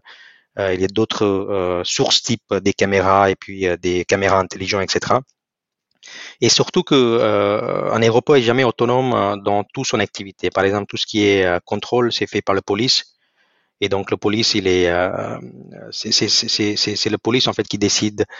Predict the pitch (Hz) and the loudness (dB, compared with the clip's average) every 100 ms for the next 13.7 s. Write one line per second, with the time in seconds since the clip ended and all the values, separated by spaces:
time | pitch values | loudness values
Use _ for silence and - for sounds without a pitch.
0 | - - _ _ _ - 104 107 107 98 | -20 -20 _ _ _ -6 0 2 4 4
1 | 98 95 104 98 95 - 104 98 98 92 | 4 2 -2 -2 -2 -2 -2 -2 -2 0
2 | 92 - 117 113 107 110 101 120 139 - | -2 0 -2 0 0 0 2 4 4 2
3 | 117 135 131 110 104 101 95 110 - 117 | 2 4 4 2 2 2 0 0 0 0
4 | 113 107 98 - 101 95 95 107 101 - | 0 2 2 2 0 -2 -2 -2 -2 -2
5 | - 107 98 - 107 120 139 _ _ _ | -4 0 2 0 0 -2 -4 _ _ _
6 | _ - 95 117 - 123 - 107 98 98 | _ -8 -8 -4 0 2 4 2 2 0
7 | 101 95 92 98 98 104 101 107 101 101 | 2 4 4 2 0 -2 -2 0 -2 0
8 | 101 107 110 117 104 104 104 110 110 104 | 0 2 2 0 0 0 0 0 0 0
9 | 107 - 107 107 104 101 101 120 147 - | -2 0 0 2 0 0 2 0 -2 -16
10 | - - - _ - 98 98 - 110 107 | -20 -20 -20 _ -6 0 0 2 4 4
11 | 101 104 101 - 113 110 107 113 107 104 | 2 0 -2 2 4 4 2 0 0 0
12 | 107 104 104 98 110 110 104 101 101 98 | 0 0 0 2 2 0 0 -2 0 0
13 | - 98 101 98 92 95 101 | 2 2 0 0 0 0 0